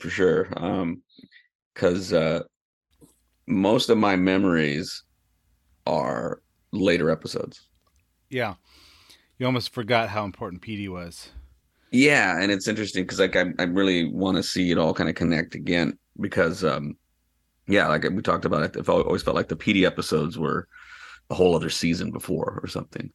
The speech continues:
Speaker 2: He's sort of a canary in a coal mine. I mean, that's kinda how he functions for the story, right?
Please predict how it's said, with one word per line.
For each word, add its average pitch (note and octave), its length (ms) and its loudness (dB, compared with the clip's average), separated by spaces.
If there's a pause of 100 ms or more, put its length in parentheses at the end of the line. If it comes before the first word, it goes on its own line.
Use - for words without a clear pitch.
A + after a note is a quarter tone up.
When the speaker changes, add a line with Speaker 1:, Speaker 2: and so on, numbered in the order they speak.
(2000)
Speaker 2:
He's F3+ 280 -2
sort G3 220 0
of E3+ 120 -2
a D#3 100 -2
canary C#3 560 -2
in A2+ 140 -2
a G#2 60 -8
coal B2 280 -6
mine. A#2+ 440 -2 (140)
I A2+ 60 -14
mean, G#2+ 180 -6
that's G2+ 280 -8
kinda F#2+ 260 -10
how F#2 180 -10
he F2 80 -12
functions F2 600 -14
for - 140 -20
the D#2+ 120 -18
story, F#2 580 -14
right? F#2+ 240 -14